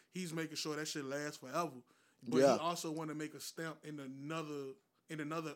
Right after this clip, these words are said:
Speaker 1: avenue, you know what I mean?
Speaker 2: Yeah.
Speaker 1: And, like, when me and him both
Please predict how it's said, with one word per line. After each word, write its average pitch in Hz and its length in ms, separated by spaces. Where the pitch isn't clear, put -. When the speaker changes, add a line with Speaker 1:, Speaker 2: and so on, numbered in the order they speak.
Speaker 1:
avenue, 151 460
you 131 140
know 151 80
what 147 100
I - 40
mean? 143 340
Speaker 2:
Yeah. 127 360
Speaker 1:
And, 143 260
like, 139 180
when 139 140
me 175 120
and 170 120
him 170 240
both 165 420